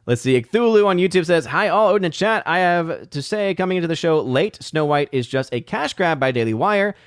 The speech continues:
which will always fail compared to an artistic effort." Cthulhu, appreciate your honesty there. I appreciate your point of view. I, again, I do disagree. I do think that it's, well, here's the thing, all right?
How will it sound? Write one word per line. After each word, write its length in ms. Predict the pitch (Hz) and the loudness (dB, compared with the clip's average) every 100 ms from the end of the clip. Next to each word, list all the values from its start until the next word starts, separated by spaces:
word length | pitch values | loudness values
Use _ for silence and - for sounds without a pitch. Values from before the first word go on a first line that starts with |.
| _ | _
which 160 | 196 202 | -6 -2
will 80 | 208 | 0
always 440 | 143 151 151 - | 2 2 0 -2
fail 440 | - 123 123 123 | -2 0 2 0
compared 540 | 120 120 - 110 110 - | -2 -8 -4 -2 -2 -4
to 280 | - 110 110 | -4 -2 -2
an 220 | 107 113 - | -6 -10 -8
artistic 600 | 107 104 98 - 107 - | -8 -8 -10 -10 -10 -10
effort." 420 | 127 165 - 104 | -4 -4 -4 -6
Cthulhu, 400 | - - 233 320 | -6 -2 0 0
appreciate 520 | 269 - 143 - 147 135 | -2 -2 -6 -2 -2 0
your 380 | 143 139 143 - _ - | 0 0 -2 -6 _ -4
honesty 400 | 120 151 - 165 | 0 0 0 0
there. 260 | 147 165 220 | 0 0 -2
I 60 | |
appreciate 420 | - 135 135 139 | -6 -6 -4 -2
your 120 | 123 120 | -2 -4
point 280 | - 131 | -4 -4
of 60 | 120 | -4
view. 240 | 110 175 | -2 -4
I, 260 | - 120 127 - - - - | -2 -2 -2 -6 -18 -16 -8
again, 280 | 143 160 - | -2 -2 0
I 120 | 147 | -2
do 180 | 139 156 | 2 2
disagree. 640 | 156 156 131 131 226 233 - | 0 -4 -4 -2 -2 -4 -4
I 100 | 135 | -2
do 200 | 131 143 | 0 -2
think 300 | - 143 147 | 0 -2 -2
that 540 | 117 131 127 - - - | -4 -2 -2 -6 -12 -6
it's, 520 | 123 123 - - - - _ _ | -2 -2 -4 -14 -18 -20 _ _
well, 200 | 143 160 | -2 0
here's 180 | 202 202 | 2 -2
the 60 | |
thing, 260 | 139 135 - - - | -4 -6 -6 -16 -8
all 80 | 117 | -2
right? 220 | 120 | -2